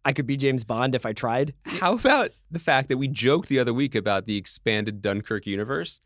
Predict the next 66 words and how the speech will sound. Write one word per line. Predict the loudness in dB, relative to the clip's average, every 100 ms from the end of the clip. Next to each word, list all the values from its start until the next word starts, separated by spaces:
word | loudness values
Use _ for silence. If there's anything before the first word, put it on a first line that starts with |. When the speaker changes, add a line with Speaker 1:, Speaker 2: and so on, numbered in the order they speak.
| _
Speaker 2:
This | -2
movie | 0 0
sets | 2 2 2
up | 0
the |
sequel | -4 -2 0 0 2
Speaker 1:
I | 6
know, |
Speaker 2:
beautifully. | 6 6 6
Speaker 1:
man. | 4 0 _
The | 2
Great | 4 6
Escape. | 4 6 6 6 2
Speaker 2:
A |
Hero | 2 6 8 8
of |
France. | 6 4 6 4 2 -2 -2
Speaker 1:
The | 4
Speaker 2:
Tom | 6
Speaker 1:
Great | 10
Speaker 2:
Hardy, | 8 10
Speaker 1:
Escape. | 8
Speaker 2:
you | 8
can | 4 2
do | 4 4
this. | 4 2 -2 -8 _ _ 8
Speaker 1:
That's | 10 10
Speaker 2:
Uh, |
Speaker 1:
so, | 8 6
the, | 6 4
the, | 2 4 6 6
the | 6
last | 6 6 6 4 0
sequence | 0 2 2 2
is | 2
so | 4 4 4
incredible | 2 0 0 0
with | -2
the | -6
plane | -2 2 2
landing, | 2 2 2 0
but | -2
then | -2 -2
he | 0
gets | -2 -4
captured | 0 0 2 -2 -2
while | -2
he's | -2 -2
watching | -2 -2 -2
the | -4
burning | -2 -2 0 0
frame | 0 -2 0 -2
of |
the | -6
plane, | -4 -2 0
but | -4
the |
plane | -8 -6 -2 0 0
is | 0
still | 0 0 -2
Speaker 2:
I, |
Speaker 1:
hanging | 2 2 2
on | 0 0 2
there. | 2 4 2 0
I |
mean, | -2 -2